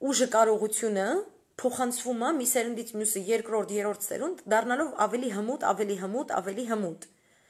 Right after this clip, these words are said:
Եվ դրանով իրենք կարողանում են ավելի հաստատեն իրանց երկրի կարգ ու կանոնը, այսպես ասած։ Եվրոպայում ևս այդ էլիտան կա,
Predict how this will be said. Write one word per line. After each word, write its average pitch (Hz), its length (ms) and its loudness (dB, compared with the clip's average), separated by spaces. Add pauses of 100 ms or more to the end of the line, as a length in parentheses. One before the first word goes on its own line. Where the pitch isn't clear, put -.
(480)
Եվ 226 200 6
դրանով 247 360 2
իրենք 247 220 0
կարողանում 233 520 2
են 277 100 -6
ավելի 240 300 0
հաստատեն 214 500 -2
իրանց 226 300 -2
երկրի 214 460 -4
կարգ 208 300 2
ու 202 60 -6
կանոնը, 196 340 -2
այսպես - 360 -6
ասած։ 151 400 -8 (440)
Եվրոպայում 277 580 2
ևս 220 320 2
այդ 185 220 0
էլիտան 175 420 -4
կա, - 200 0